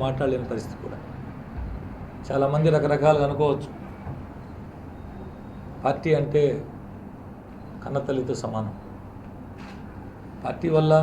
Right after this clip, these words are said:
ఒక స్థాయికి వచ్చి, పార్టీ వల్ల పది మందిలో గౌరవం, గుర్తింపు, హోదా కలిగిన మేమందరం.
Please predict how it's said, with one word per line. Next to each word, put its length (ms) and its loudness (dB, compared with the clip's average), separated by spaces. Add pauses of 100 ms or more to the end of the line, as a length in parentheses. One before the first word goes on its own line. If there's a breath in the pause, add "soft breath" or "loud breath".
(460)
ఒక 180 -8
స్థాయికి 340 6
వచ్చి, 260 0 (1600)
పార్టీ 320 -2
వల్ల 160 6 (600)
పది 220 6
మందిలో 240 6 (120)
గౌరవం, 380 6 (100)
గుర్తింపు, 460 0 (140)
హోదా 320 4
కలిగిన 340 -2
మేమందరం. 380 -4